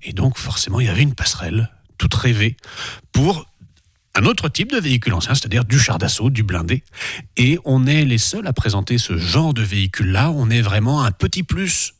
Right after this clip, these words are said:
pour le grand salon de l'auto, cent mille visiteurs. Mais ces cent mille visiteurs-là, chaque année, parce qu'on est là depuis quasiment vingt-cinq ans, chaque année savent qu'il va y avoir deux chars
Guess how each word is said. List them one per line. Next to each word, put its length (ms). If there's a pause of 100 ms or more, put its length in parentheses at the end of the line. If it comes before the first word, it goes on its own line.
(200)
pour 520
le 200
grand 200
salon 280
de 60
l'auto, 300
cent 200
mille 200
visiteurs. 560
Mais 300 (380)
ces 200
cent 180
mille 160
visiteurs-là, 840 (360)
chaque 340
année, 280 (120)
parce 140
qu'on 120
est 60
là 100
depuis 280
quasiment 320
vingt-cinq 460
ans, 140 (520)
chaque 280
année 420 (120)
savent 400
qu'il 340
va 120
y 20
avoir 640
deux 300
chars 600